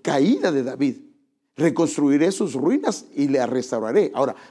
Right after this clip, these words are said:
¿cuál es el propósito de la restauración de esa casa?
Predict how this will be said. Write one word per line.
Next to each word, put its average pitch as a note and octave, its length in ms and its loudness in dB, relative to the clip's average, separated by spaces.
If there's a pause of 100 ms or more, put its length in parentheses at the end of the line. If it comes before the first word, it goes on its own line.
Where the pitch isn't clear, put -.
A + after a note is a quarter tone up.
¿cuál G3+ 220 2
es D4+ 160 -2
el A#3+ 80 -4
propósito C#3+ 640 -2
de C3 100 -6
la A#2+ 120 -6
restauración B2 800 -4 (200)
de D3 180 0
esa D#3+ 240 -2
casa? - 340 -4